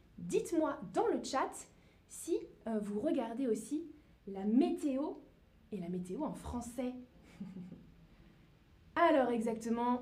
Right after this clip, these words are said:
à l'arrière, on peut utiliser aussi dans l'arrière-pays.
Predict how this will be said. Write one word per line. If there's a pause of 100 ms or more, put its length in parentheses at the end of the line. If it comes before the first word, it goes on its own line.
(180)
à
l'arrière,
on
peut
utiliser
aussi
dans
l'arrière-pays.